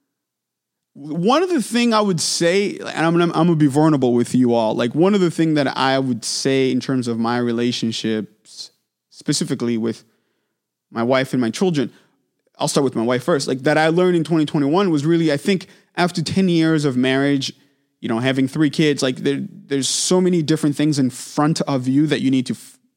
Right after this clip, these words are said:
kinda create an alignment on in order to focus on. So, like, when you get married, like, I always tell people, like, when you get married, you realize how selfish you are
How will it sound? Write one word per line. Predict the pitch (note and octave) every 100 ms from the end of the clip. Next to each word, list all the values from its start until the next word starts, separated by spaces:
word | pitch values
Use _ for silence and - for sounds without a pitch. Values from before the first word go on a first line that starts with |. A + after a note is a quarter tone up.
| _
kinda | D#3 C#3
create | - - E3+ E3+
an | D#3
alignment | C3 C3 C#3+ D3+ D3+
on | D#3+ C3+
in | B2+
order | B2+
to | B2 B2
focus | A#2+ A#2+ D3+
on. | G3+ A3
So, | F3
like, | C#3+ C3 - - _ C3
when | D3
you |
get | D3+ C#3+
married, | C#3+ C#3+ D3 C#3
like, | C3
I | C#3+
always | D3+ C#3
tell | C3+
people, | B2+ B2
like, | A#2
when | A#2 C3
you |
get | C3 C3+
married, | C3 B2+ B2+
you | A#2+
realize | B2 A#2+ A#2 A#2+
how | A#2
selfish | - A#2 - B2+ -
you | A#2+
are | A2+ A#2+ C3